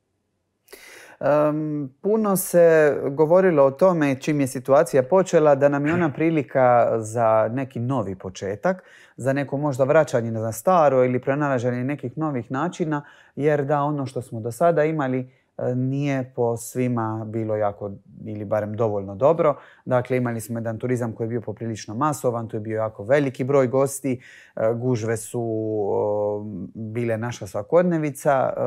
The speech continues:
Speaker 1: jeste li vi skloni razmišljati tako?
Speaker 2: Pa, e, ja mislim da sve ono, ovaj, e, što je napravljeno, što je sada, do sada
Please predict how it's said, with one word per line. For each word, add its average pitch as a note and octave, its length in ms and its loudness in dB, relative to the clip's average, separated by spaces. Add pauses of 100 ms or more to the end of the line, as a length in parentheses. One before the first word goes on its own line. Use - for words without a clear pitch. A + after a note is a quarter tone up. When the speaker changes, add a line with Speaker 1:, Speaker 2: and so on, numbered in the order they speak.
(920)
Speaker 1:
jeste D#3+ 640 2
li C#3+ 120 2
vi D3+ 140 -2
skloni C3 320 0
razmišljati G#2 640 -8
tako? - 280 -20 (560)
Speaker 2:
Pa, D#3 120 -6
e, E3 640 -4
ja G3 160 -4
mislim G3 380 -2
da F3+ 280 0
sve A3 300 -6
ono, F#3+ 440 -4
ovaj, C#3+ 800 -6
e, C#3 40 -6 (640)
što - 220 -10
je C3 100 -4
napravljeno, C3 880 -8 (720)
što - 160 -4
je A#2+ 100 0
sada, D3+ 440 -2 (180)
do A#2 260 -10
sada D3+ 320 -2